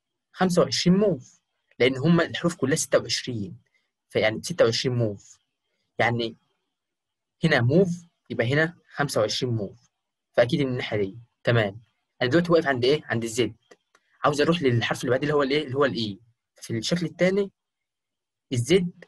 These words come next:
أروح من الدايركشن ده، من الاتجاه ده، ولا أروح من الاتجاه التاني؟ طبعا الاتجاه التاني. هنا خمسة،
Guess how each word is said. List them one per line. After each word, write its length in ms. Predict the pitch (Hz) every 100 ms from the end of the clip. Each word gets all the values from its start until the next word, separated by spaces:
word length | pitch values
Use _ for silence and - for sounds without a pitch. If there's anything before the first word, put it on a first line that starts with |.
| -
أروح 200 | 160 175
من 140 | 143 123
الدايركشن 520 | 117 120 170 147 135
ده، 220 | 190 208 -
من 80 | 117
الاتجاه 260 | 117 131 156
ده، 300 | 190 220 - _ _ -
ولا 140 | 123
أروح 180 | 151 165
من 60 |
الاتجاه 260 | 127 123 143
التاني؟ 480 | 139 139 131 131 127 _ _ _ _ _ _ _ _
طبعا 200 | 139 127
الاتجاه 220 | 120 127
التاني. 320 | 123 135 117 135
هنا 100 | 127
خمسة، 400 | 143 120 -